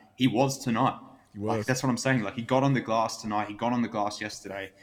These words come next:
Speaker 2: Mm-hmm.
Speaker 1: And because of that, he's helping the Bulls turn stops into offense. So, like, that
Speaker 2: Yeah.
Speaker 1: play typifies that particular thing. But it, the fact that Pat got on the glass like that, and we, even in the first half, he had a monster,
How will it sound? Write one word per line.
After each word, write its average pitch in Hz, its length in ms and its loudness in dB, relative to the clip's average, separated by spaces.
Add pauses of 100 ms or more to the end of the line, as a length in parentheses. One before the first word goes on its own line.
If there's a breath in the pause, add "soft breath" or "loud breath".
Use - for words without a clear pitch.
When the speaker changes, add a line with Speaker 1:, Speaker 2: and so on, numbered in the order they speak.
(140 soft breath)
Speaker 2:
Mm-hmm. 113 120 -4
Speaker 1:
And 110 100 -2
because 123 260 -2
of 120 80 2
that, 101 220 0
he's 113 160 -4
helping 127 380 0 (320)
the 107 60 -4
Bulls 104 400 -4
turn 104 360 -4 (240 loud breath)
stops - 400 -6
into 113 260 -2
offense. 120 380 -6
So, 110 100 -4
like, 113 260 -2
that 120 140 4
Speaker 2:
Yeah. - 40 -6
Speaker 1:
play 120 320 2
typifies 135 560 0
that 139 160 -4
particular 139 400 -4
thing. 170 320 -4
But 143 80 -2
it, - 220 -10
the 107 80 -12
fact 135 240 -6
that 117 120 -8
Pat 120 200 -6
got 113 100 -2
on 101 80 -4
the 98 80 -6
glass 101 320 -4
like 113 140 -6
that, 123 160 2
and 156 80 -2
we, - 200 -2 (280 loud breath)
even 233 180 6
in 233 60 4
the 185 80 2
first 147 340 -2
half, 156 180 -2
he 120 80 -4
had 135 100 0
a 120 40 0
monster, 110 540 -4